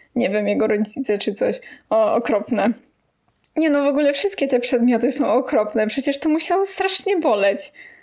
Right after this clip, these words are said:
Nawet nie chcę sobie tego wyobrażać. Robert później tłumaczył, że robił te eksperymenty po to, żeby sprawdzić, jak głęboko uda mu się włożyć te rzeczy w siebie,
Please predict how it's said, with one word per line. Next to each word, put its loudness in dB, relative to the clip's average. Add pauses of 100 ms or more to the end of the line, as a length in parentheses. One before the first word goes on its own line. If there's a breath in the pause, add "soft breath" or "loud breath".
(140 loud breath)
Nawet 0
nie 0
chcę -2
sobie 2
tego 2
wyobrażać. 0 (500)
Robert 0
później 0
tłumaczył, 0
że 2
robił 2
te 0
eksperymenty 0
po 0
to, 0
żeby 0
sprawdzić, 0
jak 2
głęboko 0
uda 2
mu 2
się 0
włożyć 0
te 0
rzeczy 0
w -6
siebie, 0